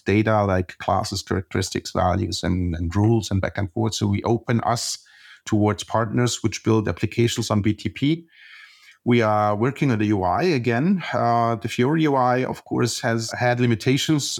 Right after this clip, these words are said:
to include things. Now we, we offer changes that you can include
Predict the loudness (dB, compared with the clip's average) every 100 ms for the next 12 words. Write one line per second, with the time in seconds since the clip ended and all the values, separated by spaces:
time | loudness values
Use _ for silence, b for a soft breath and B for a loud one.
0 | -6 -4 -2 -2 -2 0 0 0 0 2
1 | 2 2 2 2 2 0 -2 0 0 -2
2 | -2 0 0 -4 b _ -2 0 2 2
3 | 0 0 -4 -4 -2 0 0 0 -6